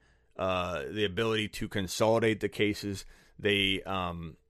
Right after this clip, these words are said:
uh, they awarded Deshaun Watson the right to face his accuser. So in the anonymous claims, the people that are making the claim have to now, uh, Big Drew, I need a red hat. Okay, Big Drew, D M me on Instagram.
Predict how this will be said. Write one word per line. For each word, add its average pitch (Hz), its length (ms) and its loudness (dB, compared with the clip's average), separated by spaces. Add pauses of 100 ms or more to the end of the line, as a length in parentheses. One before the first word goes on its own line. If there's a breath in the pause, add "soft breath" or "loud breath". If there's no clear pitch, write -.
(320)
uh, 98 280 -4
they 95 160 -4
awarded 98 460 -2
Deshaun 95 340 -4
Watson 98 300 -2
the 95 80 -4
right 95 320 -2
to 107 140 -6
face 104 420 0
his 104 160 -4
accuser. 101 600 0
So 92 260 0
in 92 60 -4
the 95 100 -4
anonymous 98 480 -2
claims, 98 480 -4 (300 soft breath)
the 92 80 -4
people 98 420 0
that 90 160 0
are 90 40 2
making 95 360 -2
the 90 100 0
claim 95 440 -2 (260 soft breath)
have 92 260 0
to 104 60 0
now, 95 540 2 (320 soft breath)
uh, 87 380 4 (760)
Big 147 220 6
Drew, 156 460 8 (120)
I 123 120 2
need 139 180 8
a 131 80 12
red 135 220 12
hat. 143 300 12
Okay, 160 280 8
Big 139 220 6
Drew, 147 160 6
D 156 180 6
M 202 100 8
me 190 80 8
on 170 100 8
Instagram. 113 500 4